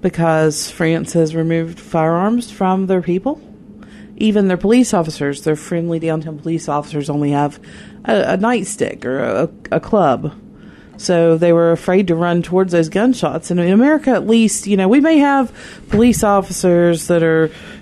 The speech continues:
killing, you know, black young men and some rioting going on and, and whatever the reasons behind all this.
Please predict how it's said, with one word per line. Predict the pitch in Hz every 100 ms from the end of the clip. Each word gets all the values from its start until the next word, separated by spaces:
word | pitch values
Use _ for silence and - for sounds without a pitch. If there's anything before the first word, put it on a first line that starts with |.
| - -
killing, | 202 185 180 180 175
you |
know, | 165
black | 165 165 165
young | 180 170 165
men | 165 160 165
and | 156 151
some | 151 165
rioting | 180 185 180 180
going | 180 175 170 165
on | 165 170 165
and, | 160 156
and | 170
whatever | 190 196 185
the | 175 170
reasons | 175 214 175 175 165
behind | 165 190 269 226
all | 165 151
this. | 151